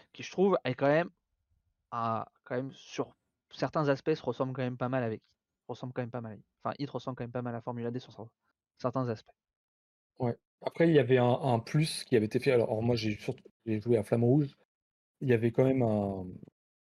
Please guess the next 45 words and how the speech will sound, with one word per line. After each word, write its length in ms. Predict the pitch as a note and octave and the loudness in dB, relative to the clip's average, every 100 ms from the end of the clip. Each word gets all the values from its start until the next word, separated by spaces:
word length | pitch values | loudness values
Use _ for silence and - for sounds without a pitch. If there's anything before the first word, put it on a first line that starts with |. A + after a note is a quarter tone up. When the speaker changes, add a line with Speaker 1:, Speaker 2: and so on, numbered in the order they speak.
| _ - | _ 0
Speaker 2:
un 100 | B2+ | 4
avantage 580 | B2 C3 B2 C3+ C#3 A#2 | 4 4 4 4 4 2
qui 120 | B2 | 0
avait 100 | A2 | 0
été 160 | G#2+ A#2 | 0 2
donné 180 | A#2+ | 2
par 120 | B2 G#2 | 2 0
rapport 440 | G2+ A#2 G#2+ G2+ | 2 0 0 -2
à, 60 | G#2+ | -4
à 60 | |
Flamme 240 | - A2+ A2+ | -4 -4 -2
Rouge, 240 | C#3 C#3 | -2 -2
c'est 120 | A2+ | -4
qu'il 340 | - B2+ C3+ C3+ | 0 4 4 6
y 80 | A2 | 4
avait 140 | A2+ | 6
un 100 | A2 | 4
peu 140 | C3 | 4
moins 220 | C3 C3 C3+ | 2 4 2
ce, 160 | - | -2
ce 180 | A#2 A2 | -2 -2
sentiment 360 | A#2 A#2 B2 B2 | -2 -2 0 0
de 60 | |
queue 140 | A#2+ A#2+ | 2 4
leu 100 | A#2+ | 6
leu, 220 | A#2+ B2+ _ _ _ _ - | 6 4 _ _ _ _ -4
euh, 220 | G#2 G2+ | -2 0
Speaker 1:
Oui. 180 | B2+ C#3+ | 0 0
Speaker 2:
que 80 | A2+ | 2
l'on 120 | G#2+ | 0
trouvait, 420 | - G#2+ A#2 A#2+ | -2 0 4 6
euh, 260 | A2+ G#2 G2+ | 6 4 0
que 100 | A#2 | -4
l'on 60 | A2 | -4
trouvait 220 | - A#2 | -2 -2
dans 100 | G#2+ | -2
Flamme 220 | - G#2+ | -4 -6
Rouge. 220 | G2 - _ _ _ _ - | -6 -10 _ _ _ _ -14
Speaker 1:
Hmm. 120 | A#2 | -4
Speaker 2:
Mais, 180 | A#2 A2+ | 2 6
euh, 540 | A2 G#2+ G#2 G#2 G2+ A2+ | 8 8 6 6 4 4
après, 260 | A#2 E3 | 2 2
il 60 | C#3 | 2
devient 260 | A2+ A#2 A2 A2 | 2 0 0 0
riche 400 | D3 D3 - | 0 0 -6